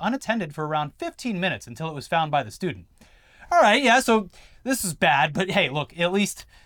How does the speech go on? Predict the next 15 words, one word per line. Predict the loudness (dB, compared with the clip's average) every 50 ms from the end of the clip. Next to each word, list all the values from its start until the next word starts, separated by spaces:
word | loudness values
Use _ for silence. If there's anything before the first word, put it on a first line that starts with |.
| _ -12
the | -10 -8
student | -2 0 0 0 2 0
who | 0 -2 0
found | 2 4 4 4 4 4 2
it | 0 0
didn't | -2 -2 -2 0
get | -2 -2 -4 _
cur-, | -12 -8 -8 -8 -10 -10 -4
curious, | 0 2 4 4 6 4 4 4 2 0 -2
didn't | _ -2 -2 -2 -4 _
play | -4 0 2 4 4 4
with | 4 4 4
it, | 4 2 0 0 -2
didn't | -2 -2 0 2
even | 2 2 2 0 0 -4